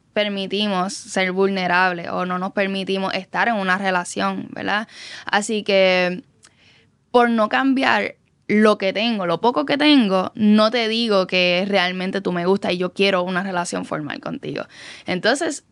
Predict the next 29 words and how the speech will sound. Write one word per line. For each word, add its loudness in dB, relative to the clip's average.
ahí -2
evitamos 2
la -2
conver-, -6
la -2
comunicación, -8
¿verdad? -6
Pero 4
¿hasta -2
qué -4
punto 0
yo 2
puedo 4
manejar -4
eso? -2
Porque, 2
¿verdad? -2
La, 0
la -4
situación -2
va -2
a 0
empeorar. 0
Igual 0
si -4
la 2
otra 0
persona, 0
mm, -4